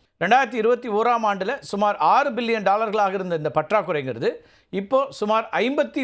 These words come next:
ஒன்பது பில்லியன் டாலர்களாக உயர்ந்திருக்குது. இந்த பற்றாக்குறை அப்படிங்கிறது என்னன்னா, இப்ப ரெண்டு பேருமே ஏற்றுமதி செய்கிறோம், இறக்குமதி செய்கிறோம். இப்ப நாம ரஷ்யாவுக்கு, அஹ், ஏற்றுமதி செய்யக்கூடிய அளவு, அதாவது ரஷ்யா இறக்குமதி செய்கிறது,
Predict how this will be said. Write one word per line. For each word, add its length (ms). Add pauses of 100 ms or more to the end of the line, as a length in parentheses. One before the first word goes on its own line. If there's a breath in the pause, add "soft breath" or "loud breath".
ஒன்பது 460
பில்லியன் 400
டாலர்களாக 600
உயர்ந்திருக்குது. 520
இந்த 120
பற்றாக்குறை 520
அப்படிங்கிறது 360
என்னன்னா, 220 (300 soft breath)
இப்ப 160
ரெண்டு 240
பேருமே 320 (180)
ஏற்றுமதி 420
செய்கிறோம், 360
இறக்குமதி 380
செய்கிறோம். 360 (140 soft breath)
இப்ப 180
நாம 420 (140)
ரஷ்யாவுக்கு, 560 (420 loud breath)
அஹ், 180
ஏற்றுமதி 460
செய்யக்கூடிய 500 (220)
அளவு, 320
அதாவது 280
ரஷ்யா 300
இறக்குமதி 420
செய்கிறது, 340